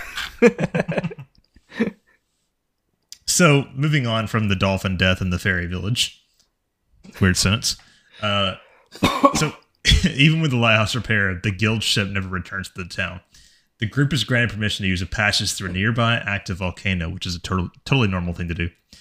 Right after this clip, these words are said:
Speaker 2: After the volcano, the group arrives at the Eastern Temple, where Gar and Ryu journey inward alone.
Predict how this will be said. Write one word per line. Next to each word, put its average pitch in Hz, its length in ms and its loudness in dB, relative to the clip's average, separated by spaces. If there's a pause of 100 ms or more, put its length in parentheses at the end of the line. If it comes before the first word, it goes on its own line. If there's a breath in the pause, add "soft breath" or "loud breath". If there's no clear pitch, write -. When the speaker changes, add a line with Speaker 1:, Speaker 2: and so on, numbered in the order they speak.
(520 soft breath)
Speaker 2:
After 135 200 0
the 113 80 -2
volcano, 92 500 -6 (180)
the 101 80 -10
group 104 180 -4
arrives 95 320 -2
at 98 80 -4
the 113 80 -4
Eastern 95 300 -6
Temple, 117 320 0
where 98 180 2
Gar 95 360 2
and 92 200 -4
Ryu 95 340 4
journey 90 360 -2
inward 90 480 -4
alone. 87 560 -6